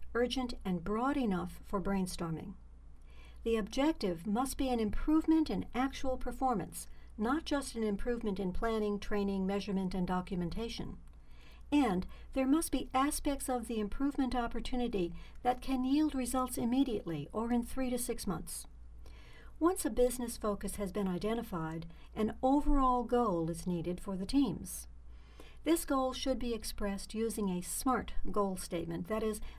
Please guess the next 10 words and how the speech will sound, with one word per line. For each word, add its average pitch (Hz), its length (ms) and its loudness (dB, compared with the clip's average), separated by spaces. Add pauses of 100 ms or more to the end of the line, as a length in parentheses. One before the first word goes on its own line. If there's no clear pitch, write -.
the 214 120 0
goal 254 340 4
should 240 300 2
be 175 360 0 (220)
stretch, - 640 -4 (400)
measurable, 240 720 0 (360)
achievable, 277 760 0 (260)
realistic, 269 760 2 (100)
and 185 220 0
time-related. 220 920 -2